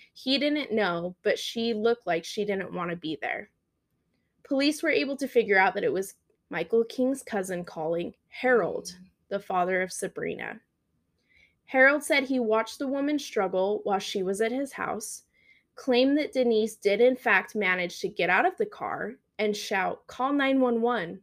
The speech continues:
Speaker 1: before Michael threw her in the back seat. And Harold was told by Michael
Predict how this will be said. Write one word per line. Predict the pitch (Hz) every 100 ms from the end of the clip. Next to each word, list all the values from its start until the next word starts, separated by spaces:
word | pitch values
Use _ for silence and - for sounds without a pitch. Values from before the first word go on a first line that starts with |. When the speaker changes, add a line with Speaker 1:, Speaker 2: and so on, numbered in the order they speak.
| -
Speaker 1:
before | 208 214 214
Michael | 214 202 202 202
threw | - 202
her | 196 185
in | 185
the | 185
back | 180 165 -
seat. | - 208 160 - _ _ _ _ _
And | 226
Harold | 226 233 247 247
was | 247 233
told | - 208 202
by | 208
Michael | 220 185 170 170 175 -